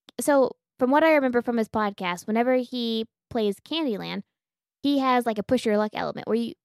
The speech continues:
because in Candyland, you, you draw the color, and that's the tile that your person goes to. Well, if you draw a yellow tile and that's right next to you, you can push your luck, hope for a green or hope for a purple that's further away.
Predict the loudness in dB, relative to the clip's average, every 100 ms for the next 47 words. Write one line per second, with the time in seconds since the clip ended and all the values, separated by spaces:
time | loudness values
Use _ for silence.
0 | _ _ 0 0 -2 -2 0 0 -2 -4
1 | -4 -6 -2 4 6 6 4 2 -4 _
2 | _ _ -2 2 2 0 -4 -6 -4 -4
3 | -6 -10 _ _ _ -4 -4 -4 -8 -12
4 | -12 -6 -4 -2 -4 -6 -10 -12 -14 -10
5 | -6 -6 -8 -14 -16 _ _ _ 0 0
6 | 0 0 2 2 2 -2 -2 0 0 0
7 | -2 -4 -4 -6 -6 -6 -8 -6 -4 -2
8 | -2 -2 0 0 -2 0 0 -2 -18 -6
9 | -6 -4 -4 -4 0 -2 -2 -4 -6 -8
10 | -10 -4 -4 -4 -8 -8 -8 -6 -4 -4
11 | -6